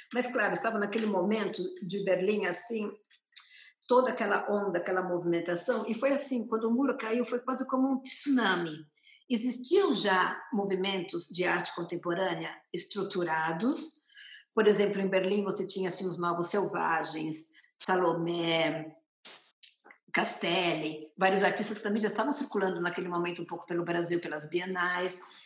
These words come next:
Então, tinham já movimentos que foram criados aqui por detrás do muro, nesse nosso lado ocidental, que é o lado que eu estava.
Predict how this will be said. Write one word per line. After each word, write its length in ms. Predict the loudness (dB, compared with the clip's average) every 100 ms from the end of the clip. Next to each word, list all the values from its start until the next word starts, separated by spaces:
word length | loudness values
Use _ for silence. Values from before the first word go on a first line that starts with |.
| -10
Então, 200 | -2 -2
tinham 280 | 0 0 2
já 140 | 4
movimentos 720 | 4 2 2 2 2 2 -2 -4
que 200 | -4 -4
foram 200 | -2 -2
criados 440 | 0 2 0 0
aqui 420 | -4 -2 -4 -4 -6 -12 0
por 180 | 0 0
detrás 520 | -4 0 2 2 2
do 140 | 0
muro, 340 | 0 -2 -2 -2
nesse 280 | -2 -2
nosso 300 | 0 0 0
lado 340 | 2 2 0 -2
ocidental, 640 | -2 -4 -6 -4 -2 -2
que 80 | -2
é 40 |
o 20 | -2
lado 260 | -2 -4
que 80 | -4
eu 60 | -4
estava. 480 | -2 -4 -4 -8